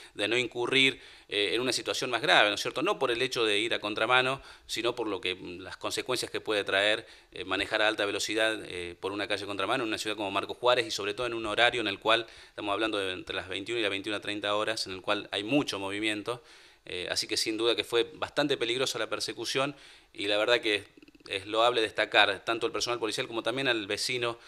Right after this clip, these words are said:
de calle Independencia al cien, que de inmediato dio participación a la policía cuando vio una situación que, que salía de lo normal.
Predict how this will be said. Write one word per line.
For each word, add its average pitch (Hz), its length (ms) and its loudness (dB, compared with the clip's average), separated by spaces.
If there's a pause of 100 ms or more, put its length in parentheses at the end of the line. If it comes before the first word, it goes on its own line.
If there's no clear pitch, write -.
(180)
de 107 140 -4
calle 117 180 0
Independencia 107 540 -2
al 101 80 -2
cien, 113 320 0 (320)
que 107 100 0
de 107 80 0
inmediato 110 460 0
dio 113 120 0
participación 104 500 -4
a - 20 -2
la 92 80 -6
policía 95 260 -4
cuando 95 260 -4
vio 101 200 -2
una 98 160 -6
situación 95 520 -4 (360)
que, 90 340 -4
que 87 240 -2
salía 95 400 -2
de 90 80 0
lo 87 100 -6
normal. 87 360 -10